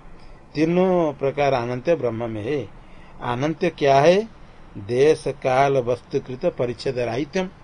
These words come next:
देशकृत परिच्छेद नहीं हो, कालकृत परिच्छेद नहीं हो, वस्तुकृत परिच्छेद नहीं हो, देश काल वस्तुकृत परिच्छेद राहित्यम, ये किसका अर्थ है?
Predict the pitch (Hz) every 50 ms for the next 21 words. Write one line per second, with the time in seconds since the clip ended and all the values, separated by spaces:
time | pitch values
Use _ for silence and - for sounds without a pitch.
0 | - - - - - - - - - - - - - - - 113 107 123 135 147
1 | 156 151 - 156 143 139 - 147 143 143 170 160 - 143 131 131 120 - - 139
2 | 131 127 151 151 131 120 117 120 120 117 120 123 123 123 123 123 - - - -
3 | - - - - - 123 120 123 131 143 151 - 143 143 139 156 139 139 139 131
4 | 127 - - 131 127 139 131 120 113 113 117 107 113 113 113 113 - - - -
5 | - - - - 131 131 - - 196 165 165 165 151 156 143 - 123 120 104 -
6 | 127 120 127 113 113 101 107 113 107 113 107 - - - - - - - - -
7 | 113 107 127 139 156 156 135 - 131 123 - 135 131 139 143 139 131 123 120 -
8 | - 139 120 131 135 143 135 123 - 123 123 113 - - 107 113 123 117 113 110
9 | 113 117 104 - - 147 151 160 185 214 226 247 - - - - - - - 131
10 | - - 135 - - 156 160 165 165 - 196 190 147 117 104